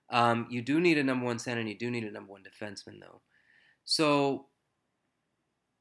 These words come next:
I think I would have to be very traditional here, or maybe not traditional, but maybe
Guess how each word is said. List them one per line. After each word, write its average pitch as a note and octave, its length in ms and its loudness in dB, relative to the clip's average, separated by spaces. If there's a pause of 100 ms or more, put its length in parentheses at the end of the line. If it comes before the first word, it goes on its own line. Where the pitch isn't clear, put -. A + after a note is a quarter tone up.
(240)
I E3+ 240 8
think F#3 300 -4
I D#3+ 100 6
would D3 140 2
have C3 240 2
to C3+ 80 -4
be B2+ 500 -2 (260)
very E3+ 320 2
traditional C3 560 -2
here, A#2 420 -2
or D3 160 2
maybe E3+ 240 2
not C#3 160 -2
traditional, C3 420 -4
but B2+ 240 -6 (340)
maybe D3 500 -2